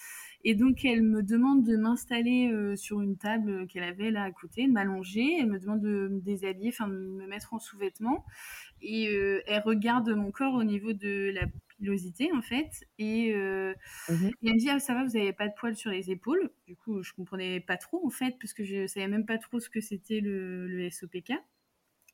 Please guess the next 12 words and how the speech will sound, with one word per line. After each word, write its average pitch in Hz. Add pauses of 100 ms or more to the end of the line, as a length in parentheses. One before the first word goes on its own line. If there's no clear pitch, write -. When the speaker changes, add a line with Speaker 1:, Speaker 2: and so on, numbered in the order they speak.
Speaker 1:
Et, 233
euh, 202
Speaker 2:
D'accord. 190 (440)
Speaker 1:
et 220
de 220
là, 277
donc 202
elle 226
me 220
propose 240
de, 214
enfin, 208